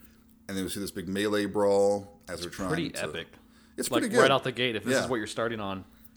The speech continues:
Speaker 1: And James Purefoy, is that how you pronounce his name? Purefoy?
Speaker 2: Sure.
Speaker 1: Sure.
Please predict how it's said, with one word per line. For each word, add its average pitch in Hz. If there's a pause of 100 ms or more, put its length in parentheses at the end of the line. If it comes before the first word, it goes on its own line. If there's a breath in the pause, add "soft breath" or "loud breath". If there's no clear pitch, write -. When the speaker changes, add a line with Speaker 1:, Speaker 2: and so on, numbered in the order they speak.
(280)
Speaker 1:
And 107
James 123
Purefoy, 107 (640)
is -
that 139
how 143
you 170
pronounce 160
his -
name? 143
Purefoy? 131 (100)
Speaker 2:
Sure. - (120)
Speaker 1:
Sure. -